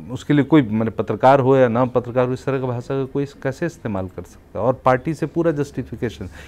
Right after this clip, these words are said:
एक दिन के लिए रविशंकर प्रसाद ने बोला कि जो भी इस तरह की विभत्स भाषा का प्रयोग कर रहे हैं, बहुत गलत है। उन पे भी उन्होंने, उनको भी ट्रोल करना शुरू कर दिया। तो ये एक, अ, जो नेहा कह रही हैं कि वो पूरा, पूरा अप्रूवल है ये। और वो होता है ना कि एकदम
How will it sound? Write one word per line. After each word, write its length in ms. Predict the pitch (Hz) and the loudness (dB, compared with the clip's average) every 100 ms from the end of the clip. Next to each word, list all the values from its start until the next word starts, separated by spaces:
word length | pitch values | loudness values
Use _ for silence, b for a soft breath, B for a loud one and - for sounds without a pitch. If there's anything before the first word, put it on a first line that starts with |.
| B | B
एक 240 | 147 170 147 | 4 4 4
दिन 180 | 165 | 0
के 120 | 151 160 | 2 2
लिए 200 | 160 156 | 4 4
रविशंकर 460 | 147 131 139 135 | 2 2 -2 -2
प्रसाद 400 | 139 135 143 131 | -4 -2 0 0
ने 80 | 135 | -2
बोला 280 | 127 127 131 | -2 0 0
कि 160 | 127 | 0
जो 160 | 113 117 | -4 -2
भी 140 | 117 | -2
इस 140 | 123 - | -6 -4
तरह 160 | 117 | -4
की 120 | 117 120 | -2 -2
विभत्स 360 | 117 113 - | -2 -2 -2
भाषा 260 | 110 107 117 | -4 -2 -4
का 120 | 110 | -6
प्रयोग 340 | 110 113 113 - | -6 -4 -4 -4
कर 120 | 113 | -6
रहे 120 | 123 | -4
हैं, 100 | 120 | -4
बहुत 180 | 101 113 | -4 -2
गलत 320 | 107 113 107 - | -2 -2 -4 -6
है। 100 | 156 b b b 147 | -10 b b b 2
उन 140 | 156 | 8
पे 120 | 185 | 8
भी 160 | 143 120 | 8 4
उन्होंने, 420 | 98 98 98 80 80 - 95 | 2 -2 -2 -6 -10 -14 -10
उनको 340 | 101 135 160 | -6 0 4
भी 100 | 139 | 4
ट्रोल 220 | 123 110 | 4 2
करना 280 | 98 98 92 | 2 -4 -6
शुरू 240 | 92 95 90 | -8 -10 -10
कर 140 | 98 | -8
दिया। 240 | 92 87 - - b b b b - | -8 -10 -12 -18 b b b b -6
तो 140 | 175 | -4
ये 640 | 190 143 185 220 247 233 196 | -4 -4 -2 0 0 0 -2
एक, 260 | - - | -4 -2
अ, 340 | 185 175 175 165 | 2 4 4 2
जो 100 | 165 | 0
नेहा 220 | 165 170 | 0 0
कह 200 | 175 180 | 4 4
रही 160 | 185 190 | 4 -2
हैं 120 | 196 | -4
कि 160 | 196 | -6
वो 180 | 180 190 | -2 -2
पूरा, 480 | 170 - - 196 220 | -4 -12 -6 4 4
पूरा 260 | 220 202 208 | 4 6 6
अप्रूवल 500 | 143 190 175 175 101 | 6 2 6 6 6
है 80 | |
ये। 100 | 87 - - - b b b b b b | -4 -8 -20 -20 b b b b b b
और 140 | 143 170 | 2 4
वो 60 | |
होता 240 | 180 170 190 | 2 0 -2
है 60 | 196 | 0
ना 220 | 202 175 | 2 0
कि 220 | 151 175 | -2 -4
एकदम 520 | 160 165 170 160 143 | -2 -2 -2 -4 -4